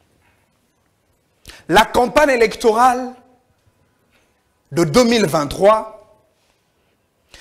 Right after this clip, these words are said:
c'est une campagne de communication. Tenez, s'il vous plaît. Il y a deux choses sur lesquelles le camp du président Tshisekedi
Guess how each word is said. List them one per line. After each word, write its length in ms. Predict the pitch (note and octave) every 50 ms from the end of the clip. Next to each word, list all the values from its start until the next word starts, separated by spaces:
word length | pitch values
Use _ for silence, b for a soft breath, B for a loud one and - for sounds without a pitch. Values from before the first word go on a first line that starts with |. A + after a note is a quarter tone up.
| B B
c'est 280 | - - B3+ A3+ - -
une 180 | D#4+ D#4+ A3+
campagne 760 | - - B3 A#3+ A3+ A#3+ - - C#4+ C#4+ C4+ A#3 G#3 G3+ F#3
de 140 | D#3+ D#3+ E3+
communication. 880 | E3+ - G3 G3 F#3 F#3+ F#3 F3+ E3+ - - E3 D#3+ - - E3+ D3 B2+ - _ _ _ _ _ _ _ _ _ _ _ _ _ _ _ _
Tenez, 300 | - D4 C#4+ D4+ C4 -
s'il 160 | - - A3 E3
vous 140 | D#3 D3+
plaît. 280 | C3+ - B2+ G#2+ - _ _ _ _ _ _ _ _ _ _ _ _ _ _ _ _ _ _ b b b b b
Il 80 | F3+ A#3
y 20 |
a 80 | C4+ C4+
deux 340 | G3+ E3+ D3+ D#4 E4+ F4+
choses 460 | D4 - - - C#4+ C4+ B3+ G#3 E3 F#3
sur 240 | - - A#3+ A3
lesquelles 600 | G3+ F#3+ F3 - - G#3+ F#3 D#3+ C#3 G#2+ G#2 F#2 _ _ _ _ _ _ _ _ _ _ _ _ _ _ _ _ _ _ _ _ B B B B B
le 180 | B E3+ G3+ G#3
camp 260 | G#3 - - D4+ D#4+
du 140 | A3 F#3 A3+
président 440 | C#3+ G#3 A3 F#3 G3 G#3+ A#3 C4 B3+
Tshisekedi 760 | - G3+ D#3 - G3+ - A#3+ B3 B3 A3 A#3+ A#3+ B3 A#3+